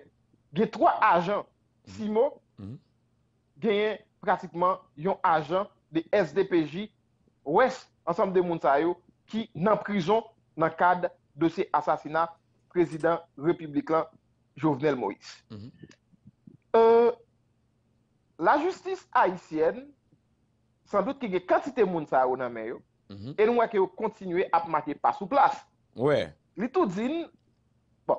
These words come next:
Speaker 1: m panse sou gen ansanm de moun sa yo nan men yo. Se de moun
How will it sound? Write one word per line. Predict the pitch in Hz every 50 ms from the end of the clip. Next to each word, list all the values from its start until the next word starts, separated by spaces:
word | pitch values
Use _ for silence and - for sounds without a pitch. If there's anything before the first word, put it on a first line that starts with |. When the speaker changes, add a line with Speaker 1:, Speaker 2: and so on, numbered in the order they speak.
| - _
Speaker 1:
m | - 269
panse | 523 508 - 302 -
sou | 359 359
gen | 311 - -
ansanm | 302 302 320 277 247 226
de | 233
moun | 214 220 208 196
sa | - - 196 165 160 147
yo | 151 156
nan | 151 156 170 165 151 143
men | 135 135 131
yo. | 123 113 107 87 - _ _ _ _ _ _ _ _ _ _ _ _ _ _ _ _ _ _ _ _ _ _ _
Se | 233 220
de | 233 247
moun | 262 294 370 381 359 349 349